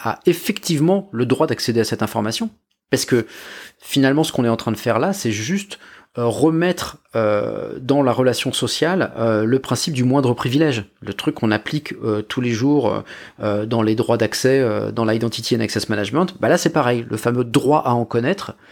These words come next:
c'est se dire, est-ce que cette personne a vraiment le droit et besoin d'accéder à cette information ? Si c'était codé dans un, dans un L dap,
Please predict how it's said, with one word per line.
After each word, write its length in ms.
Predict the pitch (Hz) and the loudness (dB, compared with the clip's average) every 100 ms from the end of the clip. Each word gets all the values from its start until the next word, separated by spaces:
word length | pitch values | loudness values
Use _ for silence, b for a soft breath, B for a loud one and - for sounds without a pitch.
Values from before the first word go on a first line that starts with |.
| B B | B B
c'est 140 | - 110 | -10 -6
se 100 | 117 | 0
dire, 180 | 139 185 B B B B _ _ | 0 0 B B B B _ _
est-ce 160 | - - | -4 -2
que 80 | |
cette 200 | 220 120 | -2 -2
personne 320 | - - - 170 | -2 0 0 -2
a 60 | |
vraiment 640 | 113 123 156 165 202 - _ _ _ | 0 0 2 2 -2 -10 _ _ _
le 200 | 127 127 | -6 -2
droit 360 | 135 139 196 131 | 2 2 0 -4
et 80 | |
besoin 400 | 117 127 143 151 | -4 0 2 2
d'accéder 300 | 165 - 135 | 0 -2 -6
à 40 | 147 | -6
cette 200 | 131 113 | -6 -8
information ? 500 | 117 123 113 - - _ _ _ _ _ _ | -8 -6 -6 -6 -12 _ _ _ _ _ _
Si 240 | - - 185 | -6 0 2
c'était 300 | 165 147 143 | 2 2 0
codé 360 | 156 147 160 | 0 4 2
dans 280 | 131 123 117 | 2 0 2
un, 240 | 117 110 | 0 0
dans 200 | 107 113 | -2 -2
un 40 | 113 | 0
L 140 | 113 | 0
dap, 360 | 127 196 - | 2 2 0